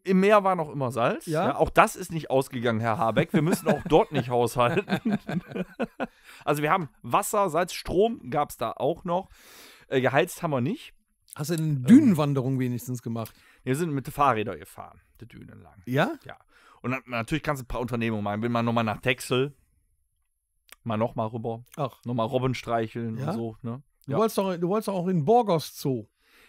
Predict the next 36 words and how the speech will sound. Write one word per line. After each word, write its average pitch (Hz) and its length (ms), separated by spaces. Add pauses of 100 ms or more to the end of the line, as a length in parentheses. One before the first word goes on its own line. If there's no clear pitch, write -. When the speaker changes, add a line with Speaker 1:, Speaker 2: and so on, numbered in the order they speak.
Speaker 1:
In 113 140
Borgos 160 340
Zoo, 160 200
das 151 200
mache 233 280
ich - 120
tatsächlich 143 840
noch 113 480 (380)
Speaker 2:
Ach. 135 240
Speaker 1:
am, 151 380
äh, 131 220
Montag. 156 540 (680)
Am 135 120
Montag 185 340 (540)
fahre 104 280
ich. - 240
Speaker 2:
Okay. 139 380
Speaker 1:
Ich 117 120
hab 156 120
mir 170 100
gedacht, 156 260
so 147 140
in 165 120
den 180 100
Ferien 175 380
ist 156 140
eh 175 120
voller, 147 460
äh, 131 120
nimmst 143 240
du 156 40
auf 131 120
jeden 151 100
Fall 139 140
kein 143 280
Wochenende. 123 540